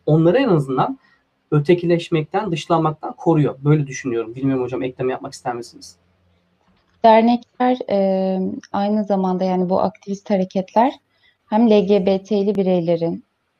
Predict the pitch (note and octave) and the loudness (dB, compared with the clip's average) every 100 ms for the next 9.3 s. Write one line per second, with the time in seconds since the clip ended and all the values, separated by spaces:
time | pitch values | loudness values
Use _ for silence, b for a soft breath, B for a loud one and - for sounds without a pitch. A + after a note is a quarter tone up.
0 | _ F3+ F3 F3 E3+ E3+ E3 E3+ - _ | _ 0 4 6 4 4 0 -2 -8 _
1 | _ - - _ F#3+ F3+ F3+ - _ _ | _ -20 -20 _ 4 4 2 -4 _ _
2 | _ _ _ _ _ _ _ _ _ _ | _ _ _ _ _ _ _ _ _ _
3 | _ _ _ _ G#3 G3 G3 - G3 F3+ | _ _ _ _ -2 0 0 0 0 2
4 | F3 E3+ - F3+ F3+ G3 G3+ A3+ A#3 A3+ | 2 0 -2 -2 0 -2 -4 -2 -2 -2
5 | - A#3 G#3 G3+ G3+ - G#3 G#3 G#3+ G#3 | 0 2 2 2 -4 -6 -2 -2 -2 0
6 | G3 F#3 F#3 F3 F3+ F3+ F#3+ F3+ F3+ - | 0 0 -2 -2 0 2 2 2 0 -2
7 | F#3+ - F#3 E3+ F3 E3+ D#3+ D#3+ - E3+ | -8 -4 -2 0 0 0 -2 -6 -4 -2
8 | E3 E3 F3 - E3+ D#3 E3 D#3+ D#3+ D#3+ | -2 -2 -6 -2 0 2 0 0 0 2
9 | G#3 D#4+ | 0 0